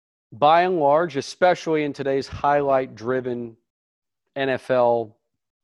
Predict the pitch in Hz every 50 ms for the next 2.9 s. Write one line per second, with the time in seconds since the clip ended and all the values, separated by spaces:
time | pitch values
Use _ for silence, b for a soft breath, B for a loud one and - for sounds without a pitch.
0 | _ _ _ _ _ _ _ _ _ _ - 147 143 139 127 - - - 104 98
1 | 101 _ _ _ _ _ _ _ _ _ _ _ _ _ _ _ _ _ _ -
2 | 131 127 123 117 - 120 - - 135 123 117 113 107 101 107 113 -